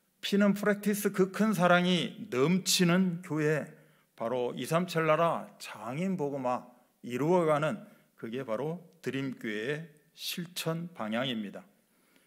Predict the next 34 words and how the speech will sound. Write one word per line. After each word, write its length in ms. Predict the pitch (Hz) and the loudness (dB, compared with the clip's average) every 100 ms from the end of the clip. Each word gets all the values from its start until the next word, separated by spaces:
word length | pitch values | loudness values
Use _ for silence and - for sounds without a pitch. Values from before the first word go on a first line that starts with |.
| _ _ _ _ _ - | _ _ _ _ _ -4
오늘 420 | 123 151 190 240 | 4 8 10 10
말씀이죠. 960 | 180 143 143 202 180 143 196 143 101 - | 10 8 6 2 2 2 2 2 -2 -10
사도행전 440 | - 147 139 156 147 | -10 -6 -4 -4 -4
삼 220 | 151 156 | -4 -2
장 260 | 156 151 | 0 0
육 200 | 135 156 | -4 -4
절로 300 | - 190 185 | 0 4 2
팔 180 | - 175 | 2 -2
절 160 | 180 175 | 0 0
말씀 360 | 151 147 151 | 0 -2 -4
읽었습니다. 760 | 120 131 135 - 113 110 117 104 | -6 -6 -6 -6 -8 -6 -8 -2
또한 400 | 175 180 180 - | 2 4 4 -2
팔 320 | - 202 202 | -4 -2 2
장 260 | 220 202 160 - - _ | 4 4 4 -6 -20 _
칠 300 | - 247 240 | -6 -4 0
절로 280 | 226 214 196 | 4 6 6
팔 200 | 165 180 | 4 2
절은 380 | 156 139 156 - - - _ _ | 2 2 0 -2 -12 -20 _ _
많은 520 | 113 110 107 151 240 | -2 2 4 6 6
사람에게 440 | 196 202 202 196 | 8 8 8 6
붙었던 460 | 196 - 185 185 180 | 2 2 0 2 0
더러운 360 | 147 185 208 190 | 2 4 4 2
귀신들이 480 | 160 180 160 160 | 0 -2 0 -2
크게 380 | 156 - - 269 | -4 -6 -2 -2
소리를 460 | 233 - 233 226 214 | -2 -2 -2 0 0
지르며 340 | 170 175 170 | 0 0 2
나가고 600 | 160 110 107 110 139 - - - - _ | 2 2 0 -2 -2 -4 -12 -20 -20 _
또 140 | 175 147 | -2 0
많은 540 | 110 110 160 214 202 | 2 4 4 4 2
중풍병자와 800 | 190 190 190 185 170 156 156 151 | 0 0 0 0 0 4 6 6
못 200 | 131 160 | 4 0
걷는 280 | 202 196 185 | 0 2 2
사람이 400 | 151 156 156 160 | 2 0 0 0
나으니 540 | 120 104 113 127 107 | 0 0 -2 -4 -6